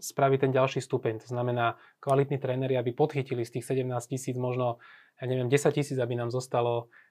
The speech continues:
e, pri tom mládežnícko-, pri tom už mládežníckom športe, že už to není takéto hrajkanie, zábava, ale už ideme trénovať konkrétne disciplíny a z tých potrebujeme zas tisíce dorastencov, z tých potrebujeme tisíce juniorov, aby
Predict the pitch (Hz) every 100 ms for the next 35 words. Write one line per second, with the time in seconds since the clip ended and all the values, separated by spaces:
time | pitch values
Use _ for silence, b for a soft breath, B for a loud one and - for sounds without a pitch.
0 | _ 139 120 117 - 123 120 117 117 120
1 | 127 131 127 123 - 160 - 131 127 127
2 | 123 131 135 131 135 143 - 139 139 165
3 | 165 131 123 - 131 127 123 131 120 120
4 | 123 135 160 160 165 165 135 123 135 147
5 | 170 135 123 127 147 - 147 127 123 117
6 | 123 120 117 110 123 120 123 113 113 117
7 | 151 160 160 160 156 b b b 135 127
8 | 160 143 151 147 143 135 131 127 131 135
9 | - - _ _ _ - 151 143 135 131
10 | 139 165 147 151 143 147 135 131 139 135
11 | 135 135 131 127 135 135 - 123 139 143
12 | 147 147 147 b b - 143